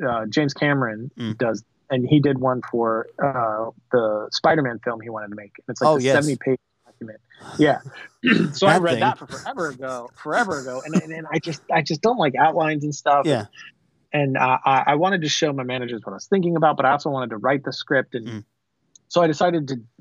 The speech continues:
Speaker 1: I, I started trying to write an outline, and it just became a script, and I couldn't help myself.
Speaker 2: Yeah.
Speaker 1: I ended up writing scenes. So, you know, there was big chunks that are, like, a full-blown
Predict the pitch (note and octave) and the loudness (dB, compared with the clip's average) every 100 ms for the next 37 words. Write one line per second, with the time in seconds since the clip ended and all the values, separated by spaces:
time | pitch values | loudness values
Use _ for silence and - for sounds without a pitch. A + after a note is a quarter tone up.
0 | _ _ - C#3+ - - - G#3+ F#3 - | _ _ -8 -8 -6 -6 0 2 2 -2
1 | C#3 D#3 D#3+ F3 F3 F3 E3+ E3+ E3 E3+ | -4 -2 0 2 2 0 0 -2 -2 0
2 | D3 C#3 D3 C#3+ B2+ - - A2 A2+ A2+ | 0 -2 -4 -4 -6 -8 -8 -8 -8 -10
3 | - C3 C#3 B2+ B2 C3 B2 - B2+ G#2+ | -10 -4 -2 -2 -2 0 -2 -2 -4 -4
4 | - - D3 C#3 C#3+ C3+ C#3 C3 B2+ B2+ | -6 -2 0 2 2 4 4 0 -2 -8
5 | E3 D#3+ D#3 C#3 F#3+ F3 - - - G#3+ | -4 -2 -2 0 2 0 -4 -16 -2 2
6 | F3 E3 F3 D#3+ - F3+ D#3+ - E3+ D#3+ | 4 4 2 2 0 -2 -2 -2 -2 -2
7 | - D3+ C#3 C3+ B2+ C3+ - E3 D3+ D3+ | -4 -2 -2 0 -2 -6 -4 0 2 2
8 | D3+ C#3+ C#3 | 2 0 -6